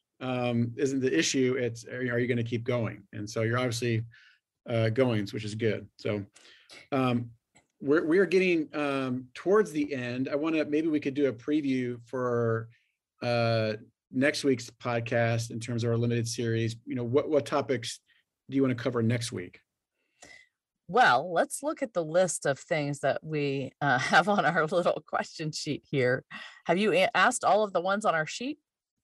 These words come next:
Speaker 1: No, of course not. I, <laughs> I, and if I put you on the spot, you know, we can just say it's gonna be a mystery, everyone. You're just gonna have to show up to find out. That's, that's more interesting.
Speaker 2: <laughs>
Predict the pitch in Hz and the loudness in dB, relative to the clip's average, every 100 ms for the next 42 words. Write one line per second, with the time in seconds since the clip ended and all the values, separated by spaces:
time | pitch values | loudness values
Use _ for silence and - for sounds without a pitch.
0 | - 170 151 117 190 - 135 117 117 160 | -6 2 2 4 2 2 0 -2 0 2
1 | 147 117 240 - - - 359 359 - - | 2 2 0 0 -2 0 0 0 0 -2
2 | - - - - - 247 - - - - | -6 -10 -10 -10 -6 -6 -4 -4 -4 -4
3 | - - 156 - - - 143 - 160 110 | -6 -4 -6 -4 -10 -12 -6 -2 -2 -2
4 | - - - - 196 202 202 220 220 208 | -16 -20 -8 0 4 4 4 2 2 2
5 | 185 - 202 196 185 - 180 170 175 175 | 0 -2 0 2 2 -4 -6 -4 -4 -6
6 | 165 196 185 156 180 - - 185 175 170 | -6 -4 -4 0 0 -2 -2 2 2 0
7 | - 190 196 196 208 - 151 127 113 113 | -4 0 0 0 -2 -4 -6 -4 -4 -6
8 | 127 139 156 170 170 - - - - 151 | -4 -4 -2 -2 -4 -10 -20 -8 -2 2
9 | 175 - 185 170 160 175 165 - - 190 | 2 2 0 0 0 -2 -4 -6 -4 0
10 | 165 160 156 - 175 165 165 123 101 - | 0 0 -4 -6 -2 0 2 0 -2 -6
11 | _ - 139 - 196 180 156 143 139 113 | _ -6 -4 -6 -12 -8 -2 0 0 -2
12 | 113 113 110 - | -6 -6 -8 -4